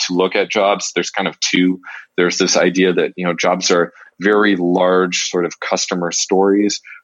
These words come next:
versus jobs almost as activities and stories. Um, Tony Ulwick, uh, falls more on that side of, you know, tasks and breaking down, um,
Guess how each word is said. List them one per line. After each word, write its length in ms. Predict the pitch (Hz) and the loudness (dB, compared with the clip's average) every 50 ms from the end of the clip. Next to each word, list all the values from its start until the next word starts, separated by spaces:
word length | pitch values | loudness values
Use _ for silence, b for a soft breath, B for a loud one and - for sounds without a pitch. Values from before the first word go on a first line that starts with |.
| B - | B -2
versus 300 | 101 98 - - 90 - | -2 0 2 2 0 0
jobs 300 | - 101 95 98 92 - | 2 0 0 0 -2 -2
almost 340 | - 107 110 107 101 - - | -2 0 0 0 0 2 0
as 160 | 90 85 80 | 0 0 0
activities 840 | 82 78 - - - 92 82 78 80 80 - - - - - - - | -2 -2 -4 -6 -4 -2 -2 -2 -2 -2 -4 -4 -4 -8 -10 -10 -8
and 200 | 82 78 71 69 | -8 -8 -6 -4
stories. 580 | - - - 80 73 67 57 50 50 - - - - b b b b b _ - | -6 -4 -2 -2 -2 -2 -2 -4 -6 -6 -8 -8 -8 b b b b b _ -4
Um, 380 | 85 85 78 76 73 71 73 - _ _ _ _ _ _ _ - 95 - | -2 0 0 -2 -4 -6 -10 -14 _ _ _ _ _ _ _ -16 -8 -2
Tony 240 | - 127 120 113 107 | 0 2 2 2 2
Ulwick, 480 | 95 104 98 98 98 95 92 - 98 - - | 2 2 2 4 2 2 0 -2 -12 -4 -2
uh, 200 | 92 87 85 - | 0 0 0 -2
falls 360 | - - - 90 87 82 - | -2 -2 0 0 0 -2 -2
more 180 | 95 98 90 87 | 0 2 2 2
on 120 | 85 82 | 2 0
that 180 | 82 85 85 - | 0 -2 -2 0
side 320 | - 107 110 117 113 - - - - | 0 0 0 0 -2 -8 -10 -4 0
of, 200 | 78 78 80 82 - - - | 0 0 0 -2 -6 -12 -6
you 120 | 95 80 | -4 -4
know, 60 | 76 | -4
tasks 500 | - - 107 98 92 - - - - - | -2 -2 -2 -2 -2 -2 -4 -6 -6 -8
and 200 | - - 82 78 | -6 -8 -8 -4
breaking 320 | - 82 78 - 90 87 78 | -2 -2 -2 -2 -2 -2 0
down, 380 | 80 80 78 78 78 78 76 B B B B B B _ _ - | 0 0 0 0 -2 -4 -6 B B B B B B _ _ -8
um, 420 | 80 78 76 76 71 71 71 80 | -4 -2 -2 -2 -4 -6 -12 -16